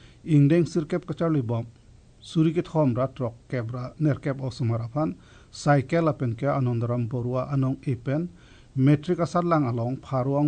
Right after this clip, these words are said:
বং পেন ট্রক সিকেবরা ফ মাতাংতে আকে অং আফাই কেলং অ সমারা তুমাফান বাং ফারো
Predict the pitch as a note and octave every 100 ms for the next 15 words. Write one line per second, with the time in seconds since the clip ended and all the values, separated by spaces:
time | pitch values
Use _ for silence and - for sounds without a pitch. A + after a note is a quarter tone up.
0 | D3 A#2 G#2 B2+ B2+ A2+ - A#2+ - D3+
1 | D3 C3 A2+ - - - - - D3+ C#3+
2 | C#3+ C#3+ C3+ C3+ B2 A#2 - B2+ B2 A2+
3 | C3+ A#2 B2+ A#2 B2 C3 A#2+ B2+ A#2 A2
4 | - B2+ A#2+ D3 E3 F#3 - - - -
5 | - - - B2 C3+ A#2 - D3+